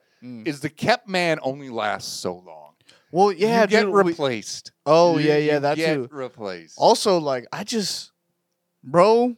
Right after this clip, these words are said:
Speaker 2: Word to the wise, kids.
Speaker 1: My balls are worth more than a lot of money, bro.
Speaker 2: Mm, mm,
Speaker 1: You know what I
Speaker 2: mm,
Speaker 1: mean? Like,
Speaker 2: yeah.
Speaker 1: I got, I got, this shit comes from God, bro. Like, I gotta do something great with my life.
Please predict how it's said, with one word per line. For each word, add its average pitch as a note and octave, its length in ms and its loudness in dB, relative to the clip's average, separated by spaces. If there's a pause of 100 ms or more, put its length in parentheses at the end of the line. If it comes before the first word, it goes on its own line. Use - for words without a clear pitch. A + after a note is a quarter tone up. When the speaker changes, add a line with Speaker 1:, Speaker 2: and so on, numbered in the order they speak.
(180)
Speaker 2:
Word D3+ 240 -2
to E3 80 -4
the C#3+ 100 -4
wise, G2 340 -2
kids. - 460 -16
Speaker 1:
My G#3+ 220 4
balls F3 400 4
are C#3+ 80 -2
worth C#3+ 240 -2
more C3+ 260 -2
than B2 220 -8
a G#2+ 80 -4
lot B2 260 -2
of A#2 60 -8
money, A2+ 320 -10
bro. G#2 240 -12
Speaker 2:
Mm, - 20 -18
mm, B2 460 -12
Speaker 1:
You C#3 80 -6
know D#3+ 80 -2
what D#3+ 100 2
I D#3+ 80 0
Speaker 2:
mm, D#3+ 60 -4
Speaker 1:
mean? E3+ 160 -2
Like, D3+ 140 0
Speaker 2:
yeah. C3+ 80 0
Speaker 1:
I F3 60 4
got, G3 360 0
I D#3+ 100 -6
got, C#3 400 -2 (300)
this E3+ 160 -2
shit G3+ 180 0
comes E3+ 240 -4
from B2 160 -10
God, A#2 400 -2
bro. A#2+ 200 -4
Like, A#2 180 -6
I E3 100 -4
gotta C3 340 -6
do A#2+ 220 -10
something A2+ 400 -12
great A2 220 -10
with G#2 120 -14
my G#2 140 -12
life. G#2 380 -14